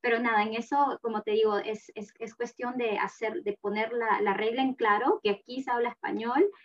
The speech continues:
y pues la niña ya lo está entendiendo de esa manera, ¿no? Obviamente, eh, sin obligar a nada, ¿no? O sea, si mi hija en algún momento le sale algo en inglés,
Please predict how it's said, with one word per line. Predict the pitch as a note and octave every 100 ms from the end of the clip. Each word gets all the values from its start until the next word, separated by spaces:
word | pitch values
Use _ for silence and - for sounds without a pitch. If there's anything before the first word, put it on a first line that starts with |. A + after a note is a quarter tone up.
| - _ -
y | A#3 G#3+
pues | A3 G#3+
la | A#3
niña | C4 C4+ C4+
ya | B3
lo | B3
está | -
entendiendo | A#3+ A#3 A3 G#3+ G#3+
de |
esa | G#3 G#3+
manera, | F#3 G3 F#3+ -
¿no? | F#3+ C4 -
Obviamente, | - C4+ D4 C#4+ C4+ G#3+ G3
eh, | F#3+
sin | - A#3
obligar | A3 A3 G3+ A3+
a | A3+
nada, | G#3+ G3+ F#3 F3+
¿no? | F#3 A#3
O |
sea, | - G3+ F#3+
si | G3+
mi | G#3
hija | G#3+ - G#3+
en |
algún | G3 G3
momento | A3 A3+ A#3
le | G3
sale | - G#3+
algo | A3 A#3
en | A3+
inglés, | F#3+ G#3+